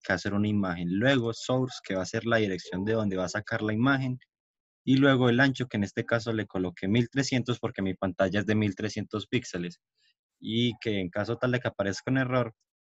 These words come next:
que aparezca el mensaje de paisaje del infierno, y aquí se cierra todo lo que es de la imagen. Luego, eh, ya todo va a ser mucha etiqueta y texto, que en este caso va a ser H R, o sea, como una línea que va a ser, va a servir como separador,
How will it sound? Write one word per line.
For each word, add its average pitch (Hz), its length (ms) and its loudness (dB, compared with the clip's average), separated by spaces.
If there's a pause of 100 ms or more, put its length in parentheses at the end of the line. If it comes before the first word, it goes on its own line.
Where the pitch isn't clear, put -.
que - 80 -12
aparezca 95 400 -2
el 113 60 0
mensaje 120 360 -2
de 113 160 0
paisaje 90 360 -2
del 104 160 0
infierno, 90 400 -4
y 98 100 -2
aquí 127 300 2
se 123 120 -2
cierra 101 300 -4
todo 107 220 -2
lo 92 120 0
que - 120 -8
es 87 120 -6
de 98 120 -2
la 90 80 0
imagen. 85 480 0 (720)
Luego, 135 460 0 (100)
eh, 101 180 0
ya 95 140 2
todo 110 200 2
va 117 80 6
a - 20 0
ser 120 200 0
mucha 127 280 0
etiqueta 127 440 0
y 107 80 0
texto, - 440 -2
que - 160 -8
en 92 80 -4
este 117 180 -6
caso 120 240 -2
va 104 80 2
a 95 40 -4
ser 107 260 -2
H 113 260 -2
R, 110 240 0
o 101 40 -2
sea, 101 220 0
como 101 220 -4
una 95 180 2
línea 123 520 4 (580)
que 98 240 -2
va 87 60 -8 (240)
a 101 80 -4
ser, 110 160 0 (240)
va 104 60 -2
a - 20 -2
servir 104 260 -2
como 90 500 -2 (360)
separador, 95 580 0